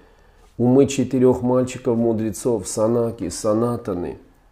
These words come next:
Сананданы и Санат Кумара, были прикованы к лотосным стопам Кришны, так их привлек аромат листьев Туласи, предложенных Господу.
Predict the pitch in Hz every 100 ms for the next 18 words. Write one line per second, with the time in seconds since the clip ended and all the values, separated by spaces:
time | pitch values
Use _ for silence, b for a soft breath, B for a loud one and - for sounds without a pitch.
0 | - - _ _ _ b b b b b
1 | b b b - - 120 131 127 127 113
2 | 107 101 104 117 117 117 - 117 113 127
3 | 113 104 101 131 120 123 123 127 131 135
4 | 123 120 104 120 127 123 - 117 113 -
5 | 113 127 110 107 123 123 - 117 107 131
6 | 127 131 120 - 120 110 120 113 - 87
7 | 101 113 113 101 98 127 127 - 180 -
8 | 131 117 107 101 104 90 95 90 113 107
9 | 104 98 87 90 101 98 - 87 - 58